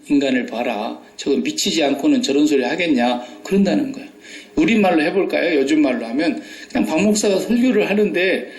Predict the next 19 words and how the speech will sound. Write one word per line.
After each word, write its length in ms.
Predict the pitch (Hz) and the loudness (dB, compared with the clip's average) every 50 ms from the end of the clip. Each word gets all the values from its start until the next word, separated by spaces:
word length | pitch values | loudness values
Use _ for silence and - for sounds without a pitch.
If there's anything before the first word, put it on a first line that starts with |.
| - - - | -20 -18 -8
설교를 480 | - - 226 214 214 208 196 170 151 | -4 -2 0 2 4 4 4 4 2
듣는 340 | - - - 180 180 160 147 | 2 0 -2 0 2 2 2
사람 300 | - 165 180 180 170 151 | 2 2 0 0 0 0
중에 220 | 143 139 131 123 | 0 0 0 0
두 140 | 127 160 180 | 0 0 0
사람이 600 | 175 165 151 147 135 123 127 139 302 254 - - - - - - - - - | 2 2 2 2 2 2 4 2 2 0 0 -6 -12 -18 -20 -20 -20 -8 -4
"아이고, 340 | 127 123 117 110 117 107 - - - - - - - - - - - - - - - - - - - - - - - - | -2 0 0 0 -2 -4 -8 -10 -12 -14 -14 -16 -18 -20 -20 -20 -20 -20 -20 -20 -20 -20 -20 -20 -20 -20 -20 -20 -16 -8
저게 280 | - - 160 175 151 - | -4 -2 0 0 0 -2
정신이 520 | - - 151 160 151 175 185 170 147 - | 0 0 0 0 2 0 0 0 0 0
제정신이냐?" 760 | - - 131 127 175 180 180 - - - 165 156 147 143 147 | 0 -2 0 0 0 0 0 -2 -2 0 2 4 4 4 4
말이야. 280 | 156 160 151 - - - - - - - | 2 0 -2 -6 -8 -14 -18 -18 -6 -2
에? 180 | 147 196 247 262 - - - - - - - - - - - - - - - - - - - - | 0 2 2 0 0 -6 -14 -18 -20 -20 -20 -20 -20 -20 -20 -20 -20 -20 -20 -20 -18 -14 -6 0
아니, 300 | 202 214 240 220 - - - - - - - - - - - - - - - - - | 2 2 4 2 0 -2 -6 -12 -16 -20 -20 -20 -20 -20 -20 -20 -20 -20 -20 -14 -10
현실을 580 | - - - 247 277 - - 254 233 247 214 - | -8 -2 2 2 2 2 2 0 2 0 0 0
극복하지 580 | - 180 - - 220 208 196 190 - - 170 | -2 -6 -4 -2 -2 0 0 0 -2 0 2
말고 440 | 147 123 120 127 135 143 - 147 120 | 2 2 2 2 0 0 0 0 -2
현실을 600 | - - - 254 254 233 - 240 196 170 143 117 | -2 -2 2 2 2 2 2 2 2 2 2 2
외면하라 600 | 120 123 143 202 208 208 190 170 165 165 151 139 | 2 2 2 2 2 2 2 0 0 -2 -2 -2
그러네. 420 | 131 - 117 104 101 101 110 147 | -2 -2 -2 -2 -2 -2 -4 -6